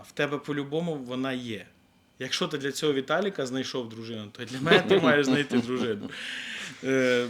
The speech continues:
благослови і дай якесь, ну, відкриття від себе». Тоді я думав, можливо, в Слові Божому якось намек буде, можливо, там якесь десь познайомлюсь з кимось, десь хтось скаже мені,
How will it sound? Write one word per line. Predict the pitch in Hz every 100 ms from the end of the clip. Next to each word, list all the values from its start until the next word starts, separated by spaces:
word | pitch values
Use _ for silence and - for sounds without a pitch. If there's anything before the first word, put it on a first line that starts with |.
| 117 117 113
благослови | 156 170 170 - 180 196 190
і | 135
дай | 131 165 185
якесь, | 175 156 143 -
ну, | 147
відкриття | 127 - 156 147 151
від | 123 113
себе». | - 120 98 95 - - - - - -
Тоді | 214 240
я | 202
думав, | 175 165 147
можливо, | 165 202 170
в | -
Слові | 160 160
Божому | 131 135 127 120
якось | 117 113 127
намек | 117 117
буде, | 104 110 110 107
можливо, | 117 127 165 185 175
там | 156
якесь | 151 147 143 -
десь | - 143 151
познайомлюсь | 165 147 156 139 135 120 110
з |
кимось, | - 123 117 104
десь | 107 143 - -
хтось | - 156
скаже | - - 143 143 120
мені, | 123 120 117